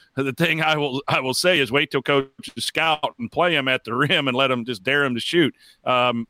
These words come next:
then the downhill doesn't happen, or Trey usually would just go one direction. He didn't have multiple driving angles, which is what he had to improve in the game. But Trey's aggressive.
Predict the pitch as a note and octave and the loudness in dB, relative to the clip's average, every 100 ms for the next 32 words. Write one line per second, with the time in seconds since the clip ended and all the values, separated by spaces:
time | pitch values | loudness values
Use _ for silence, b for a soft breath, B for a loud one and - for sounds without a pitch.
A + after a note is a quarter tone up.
0 | A#2 C#3 C3+ C#3+ C#3 D3+ C#3+ C3+ A#2 A2 | -2 0 2 2 2 0 0 0 -2 -2
1 | D#3 D#3 A#2+ B2+ C3+ - D3 D3 D3 C3 | -2 0 -2 2 0 2 0 2 2 2
2 | C3 C3 C#3 C#3+ C3+ C3+ C#3 B2+ C#3+ - | 0 0 0 0 2 2 0 2 0 0
3 | B2+ A2+ b _ C3+ C#3 C3+ B2 C#3 C#3+ | -6 -6 b _ -4 0 0 2 0 -2
4 | C3+ B2+ A2 C3 C3+ B2 A#2+ A2+ A2+ B2+ | -4 -4 0 0 0 0 -2 -2 -4 -6
5 | B2+ G#2+ C3 A#2 C3 C3 A#2+ A2+ C3 C3 | -8 -4 -4 -2 0 0 0 -2 0 0
6 | A#2 G#2 C3 D#3 - B _ _ _ D3 | -2 -4 -2 -2 -4 B _ _ _ -4
7 | - A#3 G#3+ D3+ D3+ G3 - - | 0 2 2 2 0 0 -4 -8